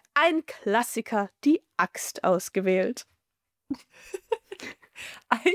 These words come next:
Speaker 2: Klassiker.
Speaker 1: Yeah.
Speaker 2: Ja, und,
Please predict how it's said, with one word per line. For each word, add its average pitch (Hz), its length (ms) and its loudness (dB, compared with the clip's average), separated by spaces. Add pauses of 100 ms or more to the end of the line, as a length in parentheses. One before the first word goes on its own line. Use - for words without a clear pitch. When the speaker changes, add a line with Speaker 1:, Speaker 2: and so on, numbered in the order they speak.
Speaker 2:
Klassiker. 262 1000 0 (1900)
Speaker 1:
Yeah. 403 560 0 (140)
Speaker 2:
Ja, 269 680 6 (600)
und, 370 360 4